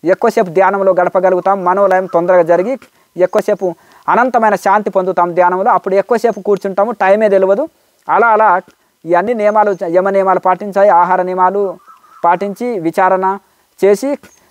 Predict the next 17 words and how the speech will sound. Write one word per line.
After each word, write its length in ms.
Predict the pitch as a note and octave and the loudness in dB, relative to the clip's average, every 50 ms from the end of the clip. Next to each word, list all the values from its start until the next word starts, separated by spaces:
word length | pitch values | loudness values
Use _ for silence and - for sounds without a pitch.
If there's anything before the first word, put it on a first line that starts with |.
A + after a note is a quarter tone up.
| _ - | _ -6
సాధనని 480 | - F#3 G3 G#3 A3+ A3 A3 A3 G#3+ | -2 0 0 2 2 0 0 -2 -4
పెంచుకుంటూ 640 | - - F#3 F#3 - G#3+ - A3+ G#3+ G3+ B3 C4+ B3+ | -2 -2 -4 -4 -4 -8 -8 -8 -6 -4 -2 -4 -4
తీవ్ర 520 | _ - A3+ B3+ C#4 D4 D#4+ D#4 C#4+ C4 | _ -6 -6 -4 -2 -2 2 2 2 4
వైరాగ్యం, 500 | A#3 A3+ A3+ A3+ A3 G#3+ G3+ F#3+ G3+ F#3+ | 4 4 4 4 4 2 2 0 0 0
ఒడ్డున 260 | F#3+ G3 G3 A#3+ A#3+ | 0 0 0 0 0
పడ్డ 180 | A#3 A#3+ G#3+ A3 | 0 0 0 0
చేప 300 | G3+ - G#3+ G#3 - G#3+ | 0 2 0 0 0 -2
నీళ్ళలో 340 | G3 G3+ G#3 G#3+ G#3+ G#3+ F#3+ | -4 -4 -2 0 0 2 2
పడాలని 360 | G3+ G3 G3 F#3+ F#3+ G3 G3 | 2 2 2 0 0 -2 -2
తపిస్తుంటుంది. 720 | - F3+ F3 F#3 F3 - - E3 D3 D3 C#3 C3 A2+ - _ _ - _ _ _ _ _ _ _ _ _ _ _ _ _ _ _ _ _ - - | -4 -4 -4 -4 -8 -8 -8 -10 -8 -8 -8 -10 -10 -18 _ _ -20 _ _ _ _ _ _ _ _ _ _ _ _ _ _ _ _ _ 0 0
చేపను 240 | A3+ A3 B3 A#3+ A3 | 0 2 2 0 -2
తీసుకుపోయి 360 | A#3+ A3 - A3+ G3+ A#3 A3+ | -2 -2 -2 -4 -2 -2 -2
ఫ్యాన్ 280 | G#3 - A3+ G#3+ A#3 A#3 | 0 0 0 0 0 -2
కింద 200 | - B3 A#3+ A3+ | -4 -4 -2 -2
వేసినా 400 | A#3 G#3+ - A#3+ B3+ C#4 D#4+ - _ _ _ _ _ _ _ _ _ _ _ - - E3 - _ _ _ - - | -2 -2 -2 -2 -2 -2 -2 -4 _ _ _ _ _ _ _ _ _ _ _ -20 -20 -20 -20 _ _ _ -4 0
ఆన-, 220 | E3 G#3 A#3 A3 F#3+ | 0 2 2 2 0
దుఃఖం 520 | E3 F3+ G#3+ - C4 B3+ B3 A#3+ A3 | 0 -2 -2 0 0 -2 -2 -2 -8